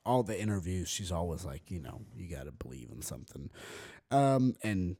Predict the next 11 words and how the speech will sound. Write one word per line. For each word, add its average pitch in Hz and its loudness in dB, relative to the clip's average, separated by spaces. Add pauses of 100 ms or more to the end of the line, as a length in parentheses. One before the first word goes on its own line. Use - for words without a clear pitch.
she 165 6
says, 98 0
like, 82 -6
"If 82 -6
you 92 -2
don't, 185 6 (100)
like, 110 -4 (420)
you 135 2
know, 92 -2 (280)
start - -4
believing." 71 -10